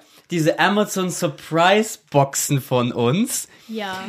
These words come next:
Speaker 1: Ich hab das letztens getwittert,
Speaker 2: Ne,
Speaker 1: so
Speaker 2: Dennis?
Speaker 1: Amazon Surprise oder ich hab zu viel Geld und will einfach aus dem Fenster rausschmeißen.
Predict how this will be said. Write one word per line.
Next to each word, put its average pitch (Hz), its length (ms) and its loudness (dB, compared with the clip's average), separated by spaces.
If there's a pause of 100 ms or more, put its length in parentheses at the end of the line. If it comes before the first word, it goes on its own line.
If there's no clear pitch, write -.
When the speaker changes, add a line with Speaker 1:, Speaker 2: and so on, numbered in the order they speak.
Speaker 1:
Ich - 80 0
hab 196 100 4
das 185 140 6
letztens 190 320 0
getwittert, 190 560 -2
Speaker 2:
Ne, - 60 -4
Speaker 1:
so 143 80 -2
Speaker 2:
Dennis? 175 140 4
Speaker 1:
Amazon 226 320 2
Surprise 226 640 2
oder 214 240 4
ich 185 120 2
hab 208 120 -2
zu 226 100 -4
viel 247 200 -4
Geld 208 540 2
und 190 120 -4
will 220 160 -2
einfach 208 200 -6
aus 208 60 -8
dem 208 80 -12
Fenster 240 340 -4
rausschmeißen. 120 840 -4